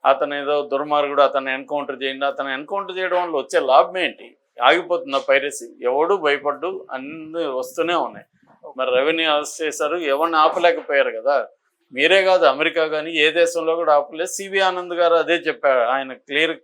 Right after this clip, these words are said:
కరెక్ట్గా చెప్పాడు. ప-, రవి, రవి పోతే ఇంకొక రమేష్ వస్తాడు, ఇంకొకడు వస్తాడు, అదేం ఆగదని చెప్పారు. అదే కరెక్ట్ అన్నమాట. కాబట్టి ఇప్పుడు రవికి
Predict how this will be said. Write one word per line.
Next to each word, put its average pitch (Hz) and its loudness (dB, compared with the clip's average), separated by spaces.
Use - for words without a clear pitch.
కరెక్ట్గా 151 2
చెప్పాడు. 131 -4
ప-, - -4
రవి, 127 -2
రవి 151 4
పోతే 165 0
ఇంకొక 151 -2
రమేష్ 147 0
వస్తాడు, 139 -2
ఇంకొకడు 135 -4
వస్తాడు, 127 -4
అదేం 139 -2
ఆగదని 143 4
చెప్పారు. 123 -4
అదే 170 0
కరెక్ట్ 135 0
అన్నమాట. 110 -10
కాబట్టి 127 -4
ఇప్పుడు 156 -6
రవికి 160 -2